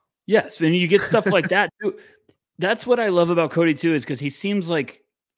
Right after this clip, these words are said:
Speaker 1: there is times where the handle's a little loose, but there also is times where he seems like he's just under control and, like, waiting for someone to bite,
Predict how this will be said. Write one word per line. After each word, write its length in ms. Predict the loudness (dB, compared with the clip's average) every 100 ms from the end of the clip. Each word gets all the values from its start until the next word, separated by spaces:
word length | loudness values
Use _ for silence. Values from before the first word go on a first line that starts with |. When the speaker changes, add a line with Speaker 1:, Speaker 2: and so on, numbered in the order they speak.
| _ -4
Speaker 1:
there 180 | 0 2
is 160 | 0
times 300 | -2 -4 -2
where 100 | -2
the 100 | -4
handle's 320 | -4 -4 -4 -2
a 60 |
little 240 | -2 -2 -2
loose, 280 | -4 -4
but 200 | -8 -4
there 140 | -2 0
also 340 | -2 -2 -2
is 120 | -4
times 320 | -4 -6 -4 -6
where 100 | -6
he 140 | -6
seems 380 | -8 -6 -6 -2
like 120 | -4
he's 200 | -4 -8
just 240 | -8 -12 -14 _ _ _
under 240 | -4 -2 -2
control 600 | -6 -8 -6 -2 0 -2
and, 120 | -2
like, 140 | -6 -8 -16 -12
waiting 460 | -4 -2 -2 -4
for 160 | -6 -10
someone 640 | -8 -4 -2 0 0 -2
to 560 | -4 -6 -6 -6 -10 -12 _ _ _ _ _ _ _ _ _ _ _ _ _ -20 _ _ _ _ _ _ -4
bite, 380 | -4 -4 -16